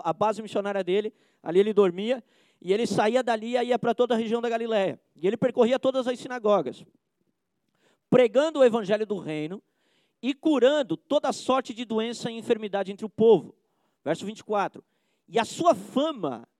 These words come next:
correu por toda a Síria. Trouxeram-lhe então todos os doentes, acometidos de várias enfermidades e tormentos, endemoniados, lunáticos e paralíticos. E ele os curou.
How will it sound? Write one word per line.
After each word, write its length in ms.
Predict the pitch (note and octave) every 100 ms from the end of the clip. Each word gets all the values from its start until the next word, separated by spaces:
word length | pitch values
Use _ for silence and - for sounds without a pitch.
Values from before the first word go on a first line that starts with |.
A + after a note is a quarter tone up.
| _ _ _ _ _
correu 560 | A3+ C4+ F#3 F#3+ D4+ D4
por 220 | - A3+ - _
toda 300 | D4 F4+ C#4
a 20 |
Síria. 580 | - G3 C4+ G#3+ C3 - _ _ _ _ _ _
Trouxeram-lhe 640 | - A#3+ - C#4 D4+ D4+ C#4
então 380 | C4 A#3 G#3
todos 340 | F3+ A#3 A3 F#3
os 180 | G3+ C#3
doentes, 760 | E3 D3+ D#3+ F3+ A#3+ B3 - _ _ _
acometidos 600 | E3+ - A3+ G#3+ B3+ B3
de 80 | F#3
várias 320 | E3+ G#3+ G#3+
enfermidades 640 | F#3+ - G#3 F#3 F3 F#3 D#3+
e 40 |
tormentos, 720 | - F3 C3+ C3+ D3 - F#3+ - _ _ _ _
endemoniados, 960 | C4+ D4+ C4+ B3+ A3+ D#3 D3+ E3 D#3 D3
lunáticos 920 | F#3+ D4+ A#3 D#3 E3 - - F3 C#3+
e 40 | F3
paralíticos. 1040 | - G#3+ G#3+ E3+ G3 - - - - - _ _ _
E 160 | E3+ F#3
ele 140 | A3
os 180 | A#3 -
curou. 560 | - C4 G#3 C4 D3+